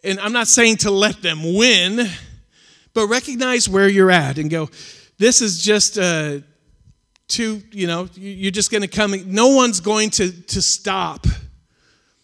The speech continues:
In which case you need to address, "Hey, you know, offer choices." And this is powerful, um,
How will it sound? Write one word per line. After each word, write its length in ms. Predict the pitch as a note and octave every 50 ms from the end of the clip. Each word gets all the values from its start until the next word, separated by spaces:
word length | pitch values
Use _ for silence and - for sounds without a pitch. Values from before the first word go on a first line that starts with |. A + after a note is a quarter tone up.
| _ _ _ _ _ _
In 100 | F#3 F#3
which 160 | F#3+ G3 F#3+ -
case 240 | - G#3 G3 -
you 80 | G#3+ G3+
need 140 | G3+ G#3 F3
to 100 | F#3+ F3
address, 380 | E3+ C#3+ F3+ F3+ E3 D#3 -
"Hey, 340 | - D#3 F3+ G3 F#3 E3 C#3+ - - - - _ _ _ _ _
you 120 | E3+ E3
know, 180 | D#3 D3 C#3+ - _ _ _ _ _ _ _ _ _ _ _ _ _ _ _ _ _ _ _ _ _ _ _ _ _ -
offer 300 | - G3 G#3 - G#3 F#3+
choices." 580 | - - A3+ A3 G#3 G#3 - - C3+ B2 -
And 120 | F#3 G3 C4+
this 100 | D#4 -
is 100 | F4 -
powerful, 560 | - - C#4 C#4+ D#4+ D#4 - - E3+ C#3 - - _ - - - - - - - - _ -
um, 420 | G#3 G3+ G3 F3+ E3+ E3+ - -